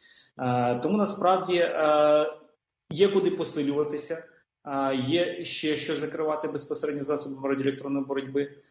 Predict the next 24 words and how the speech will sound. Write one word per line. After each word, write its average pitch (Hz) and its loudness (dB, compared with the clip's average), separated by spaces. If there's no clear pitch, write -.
Але 139 4
ж 135 2
знов-таки, 185 0
е, 165 4
тут 175 0
слід 175 -6
зазначити, 165 0
що - 2
і 190 6
ворог 196 4
вчиться. 139 -2
Наприклад, 143 -2
е, 131 4
вже 143 2
відомо 139 0
що - -10
про 135 2
деякі 139 2
модернізації 143 2
безпосередньо 123 0
ракет 120 0
Х 127 0
сто 123 0
один 127 2